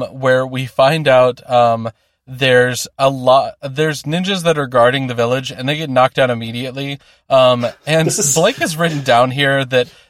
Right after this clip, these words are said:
Speaker 1: there's an astounding amount of inept ninjas inside of the ninja world. <laughs>
Speaker 2: With important jobs. You, ironically, you usually see this demonstrated with Anbu Black Ops,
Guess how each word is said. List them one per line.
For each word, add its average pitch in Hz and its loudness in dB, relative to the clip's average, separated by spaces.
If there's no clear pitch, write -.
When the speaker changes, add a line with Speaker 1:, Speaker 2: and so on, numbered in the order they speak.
Speaker 1:
there's 269 0
an 320 -4
astounding 139 2
amount 120 2
of 123 -4
inept 123 0
ninjas 120 -4
inside 120 0
of 120 -8
the 120 0
ninja 120 -4
world. 160 0
<laughs> 165 -8
Speaker 2:
With 165 0
important 170 2
jobs. 120 2
You, 156 0
ironically, 170 2
you 131 -4
usually 135 0
see 131 -2
this 131 2
demonstrated 117 -2
with 110 -2
Anbu 113 -2
Black 101 -2
Ops, - -4